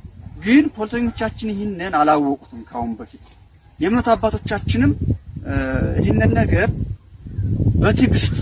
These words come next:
በትዕግስት፣ እ፣ የ-፣ በትዕግስትና ሰላምን በመመኘት ምክንያት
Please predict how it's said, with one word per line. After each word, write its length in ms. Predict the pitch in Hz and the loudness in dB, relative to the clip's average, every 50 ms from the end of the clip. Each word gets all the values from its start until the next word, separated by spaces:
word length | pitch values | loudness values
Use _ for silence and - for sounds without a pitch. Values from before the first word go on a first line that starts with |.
| - - - - - - - | 0 2 2 2 2 2 2
በትዕግስት፣ 540 | - - - - - - - - - - - - - - - - - - - - - - - - - - - _ - | 2 2 2 2 2 2 2 2 2 2 2 0 0 0 0 -2 0 0 0 -2 -4 -14 -20 -20 -20 -20 -20 _ -16
እ፣ 120 | 64 65 64 64 64 64 64 65 65 65 65 64 62 62 62 - - - - - - _ - - 156 | -12 -10 -10 -10 -10 -10 -10 -10 -10 -8 -10 -10 -12 -12 -14 -14 -16 -18 -20 -20 -20 _ -14 -6 -2
የ-፣ 220 | 156 156 151 143 139 139 135 131 131 127 127 | 0 2 2 2 2 0 -2 -4 -6 -8 -8
በትዕግስትና 560 | - 180 - - 190 185 180 - - 214 214 196 | -8 -8 -8 -6 -6 -6 -6 -4 -2 -2 -2 -2
ሰላምን 380 | - 208 214 220 214 208 202 196 | 0 2 4 4 6 6 4 2
በመመኘት 680 | - 175 170 165 160 156 151 147 147 151 147 143 - - - - - | 2 2 2 4 4 4 4 4 4 4 4 2 2 0 -2 -2 0
ምክንያት 400 | 135 - - - - 240 269 - | 0 0 2 2 2 2 2 2